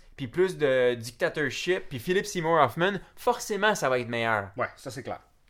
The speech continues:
Speaker 2: Écoute, on dirait que tu m'as comme, t'as, t'as, t'as, t'as pas changé mon idée du film. Mais tu m'as redonné une nouvelle perspective, ok ? Puis j'ai pensé une bonne,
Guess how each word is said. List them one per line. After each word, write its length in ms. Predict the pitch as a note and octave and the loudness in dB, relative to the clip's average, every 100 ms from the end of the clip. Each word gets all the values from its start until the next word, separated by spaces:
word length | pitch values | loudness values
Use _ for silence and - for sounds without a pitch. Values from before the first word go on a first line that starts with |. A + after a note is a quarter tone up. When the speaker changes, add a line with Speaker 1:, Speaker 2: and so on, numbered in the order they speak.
| - - - | -20 -6 0
Speaker 2:
Écoute, 280 | F3+ F4+ - | 2 2 0
on 80 | F#3+ | -2
dirait 160 | C4+ | -2
que 60 | C#4+ | -6
tu 80 | G#3+ | 0
m'as 120 | F#3+ | 0
comme, 520 | - C4+ C#4+ D4+ B3+ - _ - - | 4 2 4 0 -6 -10 _ -20 -10
t'as, 160 | - F3 | 0 0
t'as, 360 | E3+ F#3+ E3+ E3 | 2 0 0 -2
t'as, 580 | E3 D#3+ D3 C#3+ C#3 C#3+ - | -2 0 2 0 -4 -6 -10
t'as 80 | - | -8
pas 160 | E3 D4 | -2 0
changé 460 | - A3+ G#3+ F3+ | 0 -2 -2 -2
mon 180 | A#3 E3 | -2 -2
idée 160 | C#3+ C3 | -2 -4
du 100 | A2+ | -8
film. 320 | - B2 F2+ G#2 - _ - - _ - - - - | -10 -10 -10 -16 -20 _ -20 -20 _ -20 -20 -20 -10
Mais 180 | B2 D3+ | 0 0
tu 140 | D#3 F#3 | 0 4
m'as 140 | F3 | 6
redonné 340 | E3+ G3+ A3+ | 6 4 4
une 140 | C4+ A3+ | 2 0
nouvelle 340 | A#3+ C4+ B3+ | 4 4 6
perspective, 880 | A#3 A3 - F3+ - - D#3+ B2 A2+ | 0 0 -4 -6 -8 -10 -10 -10 -10
ok ? 380 | G2 - C#3 F#3 - - | -10 -8 -8 -8 -14 -14
Puis 240 | D#3+ F#3 | -6 -4
j'ai 120 | D#3+ F3+ | -2 -2
pensé 440 | A#3+ B3+ A3+ D#4 | -2 -4 -6 -4
une 240 | D4+ F#3+ | -4 -4
bonne, 520 | D#3 F3+ G3 G3+ G3 | 2 2 2 -2 -10